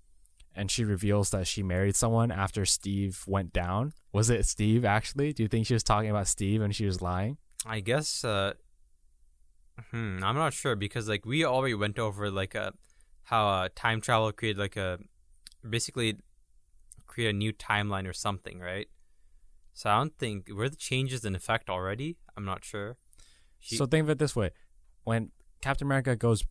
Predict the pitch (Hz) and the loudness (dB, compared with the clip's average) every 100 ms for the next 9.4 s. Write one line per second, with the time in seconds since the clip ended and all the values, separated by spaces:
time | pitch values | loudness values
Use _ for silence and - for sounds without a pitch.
0 | _ - 107 104 98 95 - - _ - | _ -10 -4 -2 -2 -4 -12 -20 _ -20
1 | - - - - - - - - 123 117 | -20 -20 -10 -8 -6 -4 -6 -4 -4 0
2 | 131 - - 120 127 139 139 139 131 127 | 0 0 -4 0 0 0 0 0 0 0
3 | - 104 95 - 113 110 104 98 98 101 | 2 0 0 0 0 2 2 2 0 -2
4 | 92 98 95 87 92 90 - - 95 87 | 0 2 2 2 2 2 0 -4 -2 0
5 | 92 82 90 123 151 _ _ _ - - | 0 0 -2 -4 -8 _ _ _ -20 -12
6 | - 104 101 98 92 - - _ - - | 0 2 2 2 -2 -10 -20 _ -20 -12
7 | - 117 120 127 - 123 117 - 110 - | 0 0 0 -4 2 4 4 0 0 2
8 | 143 - 110 98 131 - 147 156 160 135 | 4 8 8 8 0 -2 0 0 0 0
9 | 120 101 98 | 2 2 2